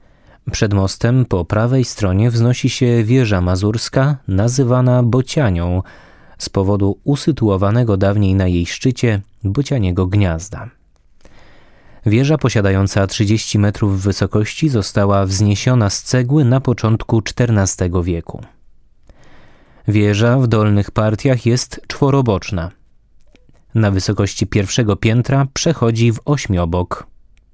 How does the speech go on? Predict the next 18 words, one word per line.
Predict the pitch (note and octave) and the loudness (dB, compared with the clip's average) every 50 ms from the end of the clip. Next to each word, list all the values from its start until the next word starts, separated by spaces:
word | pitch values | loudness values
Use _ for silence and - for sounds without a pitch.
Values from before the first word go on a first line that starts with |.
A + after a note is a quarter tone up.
| _ _ _ - _ _ _ _ - - - | _ _ _ -20 _ _ _ _ -14 -4 -2
Dawniej | A2 A2 B2 C#3 D3 D#3+ D#3+ D3+ A#2+ | 0 2 2 2 2 2 4 4 4
wieża | G#2 A2 B2 B2+ C#3+ C3+ | 2 2 2 2 0 0
chroniła | - B2 A#2 A2 A2 A#2+ C3+ B2+ | 0 0 2 2 4 4 4 4
nieistniejącą | B2+ A#2+ A#2 A2+ - - - A#2+ A#2+ C3 C3+ C3+ - - C#3+ D3 D3 B2+ | 4 4 4 2 0 0 0 2 2 4 2 2 2 2 2 2 2 2
bramę | G#2+ G2+ F#2+ F#2+ F#2+ F#2+ G2 | 2 2 2 2 2 2 2
mazurską. | G2 G#2+ A2+ A#2 B2 G#2 F#2 F2 - - - D#2+ C2+ C2+ C#2 - - - - - - _ _ _ _ _ _ _ _ _ _ _ _ _ _ _ - | 2 2 2 2 2 0 0 -2 -4 -4 -6 -6 -6 -6 -10 -12 -14 -18 -20 -20 -20 _ _ _ _ _ _ _ _ _ _ _ _ _ _ _ 0
Nie | B2+ A#2 A2 | 2 2 2
wchodząc | - - B2+ A#2+ G#2+ G#2+ G#2 G2+ - | 2 0 -2 0 0 0 0 0 0
na | - A2 G#2+ | 0 2 2
most, | A2 A#2+ C#3 D#3+ - - - - - - - | 4 2 2 0 -2 -4 -8 -10 -12 -10 -6
skręcamy | - - - - A#2+ A2+ A2 - A#2+ A2 G#2+ G#2+ G#2+ G#2+ | -6 -4 -2 0 0 0 2 2 2 2 2 2 2 0
w | - - | 0 -4
prawo | - - A#2+ A#2+ B2 B2 A#2 B2 C3+ C#3+ D3 | -4 0 0 2 2 2 2 2 2 2 0
przy | C#3+ - - - - D3+ C#3+ | -2 -6 -8 -2 0 0 2
wieży | C3+ C#3 G#2 F2+ E2+ F2 F#2 F#2 G2 G#2 G#2+ | 2 2 0 0 -2 -2 0 0 2 2 2
w | G2+ | 2
ulicę | A2+ A#2 A2+ A2+ A2 - - A2+ | 2 2 2 0 0 0 -2 -2
Tylną, | - - - A#2 G2 F#2+ F#2 F2+ F#2 G2 G2+ | 0 0 0 0 2 0 0 0 0 0 -2